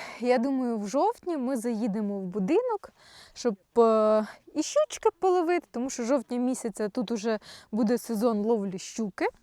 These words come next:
Хто любить, тут щука хороша. І цей, і просто відпочити з дівчатами в будинку, з сауною і, як то кажуть,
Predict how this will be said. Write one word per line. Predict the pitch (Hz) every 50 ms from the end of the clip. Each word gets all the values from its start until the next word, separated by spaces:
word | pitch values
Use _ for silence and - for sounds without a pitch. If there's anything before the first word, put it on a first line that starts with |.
| _ - - - - - - - _
Хто | - - - - 320 339 320
любить, | 320 349 339 277 277 320 294 -
тут | - 247 - -
щука | - - 254 - - 226
хороша. | - - 254 254 196 185 185 185 - - 330 392 494 _ _ - - - - - - - _ - -
І | - 247 240 240 240 240 240 240 240 240 214
цей, | - - - - 214 214 214 220 214 - - - - - - -
і | 480 571 -
просто | - 571 587 571 - - 339 269
відпочити | 254 - _ 233 220 - - 320 - - 190 160
з |
дівчатами | 170 180 165 - - 214 220 233 - 208 196 190 180
в | 170
будинку, | 170 190 180 190 311 370 370 349 - - 214 185
з |
сауною | - - - 269 294 339 349 330 311 294 285 262 254 247 220 - - - - - - - - - _ _ -
і, | 330 427 508 415 - _ _ _ _
як | 196 185 -
то | - 180
кажуть, | - 240 254 247 233 202 -